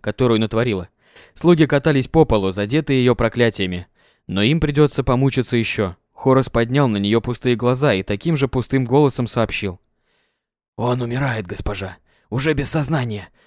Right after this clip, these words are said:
Дыхание слабеет. Ему уже не больно и не страшно, госпожа». Мариса рухнула на пол, осматривая рану и проклиная уже себя за то, что не захотела учиться знахарству.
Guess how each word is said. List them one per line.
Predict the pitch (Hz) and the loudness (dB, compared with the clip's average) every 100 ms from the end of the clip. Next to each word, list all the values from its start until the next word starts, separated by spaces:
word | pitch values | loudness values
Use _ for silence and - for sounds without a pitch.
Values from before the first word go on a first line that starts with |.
| _ | _
Дыхание | 107 131 175 139 107 | -4 0 2 0 -2
слабеет. | - 117 117 101 - - _ _ - | -4 -4 -4 -6 -12 -20 _ _ -10
Ему | 107 156 185 | -2 4 6
уже | 139 165 | 6 4
не | 156 | 2
больно | 139 175 127 104 104 | 4 4 4 0 -2
и | |
не | 117 | -4
страшно, | - 135 120 104 | -2 -4 -4 -6
госпожа». | 95 101 104 98 95 - _ _ _ - | -8 -8 -8 -8 -12 -18 _ _ _ -6
Мариса | 101 110 160 156 143 | 0 2 2 4 4
рухнула | 135 135 123 120 | 4 2 2 4
на | 127 | 2
пол, | 117 95 | 0 -2
осматривая | 90 - 147 156 135 131 131 | -4 -2 -2 0 2 4 4
рану | 165 156 | 4 4
и | 143 | 2
проклиная | 127 120 113 120 131 | 2 0 0 2 2
уже | 110 104 98 | 2 0 -4
себя | - 95 90 90 _ _ _ _ | -4 -4 -4 -6 _ _ _ _
за | 101 117 | -6 0
то, | 175 | 0
что | - 147 | 2 2
не | 143 | 2
захотела | 127 123 117 - 156 107 | 0 0 -2 0 0 2
учиться | 98 - 131 120 | 0 -4 -6 -6
знахарству. | 107 107 - 90 - 92 | -4 -4 -4 -10 -12 -14